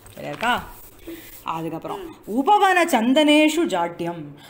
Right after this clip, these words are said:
அந்த உபவனத்துல இருக்கிற சந்தனங்கள்ல தான் வந்து ஜாட்யம் அப்படிங்கிறது திருப்பியும் சிலேஷம். ஜாட்யம்ங்கிறது சைத்தியம்னு,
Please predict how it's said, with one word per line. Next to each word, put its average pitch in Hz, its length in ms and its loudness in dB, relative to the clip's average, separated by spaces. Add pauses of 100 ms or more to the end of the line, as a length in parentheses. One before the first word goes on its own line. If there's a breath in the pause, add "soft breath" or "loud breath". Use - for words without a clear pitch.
(100)
அந்த 214 300 0
உபவனத்துல 330 760 4
இருக்கிற 294 600 4
சந்தனங்கள்ல 311 1000 2
தான் 294 180 4
வந்து 269 240 0
ஜாட்யம் 247 680 2
அப்படிங்கிறது 247 580 0 (1000 loud breath)
திருப்பியும் 311 380 0
சிலேஷம். 247 340 0 (840)
ஜாட்யம்ங்கிறது 294 920 4 (340)
சைத்தியம்னு, 302 680 2